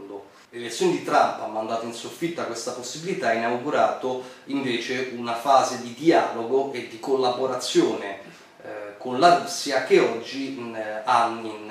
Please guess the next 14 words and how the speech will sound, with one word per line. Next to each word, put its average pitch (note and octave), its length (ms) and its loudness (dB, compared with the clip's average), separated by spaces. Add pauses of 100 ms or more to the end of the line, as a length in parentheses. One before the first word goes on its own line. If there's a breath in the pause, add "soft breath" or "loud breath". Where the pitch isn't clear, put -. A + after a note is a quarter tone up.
(120)
in A2 160 -12
questo A#2 260 -8
vertice A#2 720 -2 (320 loud breath)
tra, - 560 0
eh, A#2 80 -10
i A#2 60 -8
due D3 140 2
presidenti C3 840 -4
un C#3 140 -6
momento B2+ 580 -4
in A#2+ 180 -6
qualche A#2 300 -6
modo A#2+ 380 0
storico. - 680 -8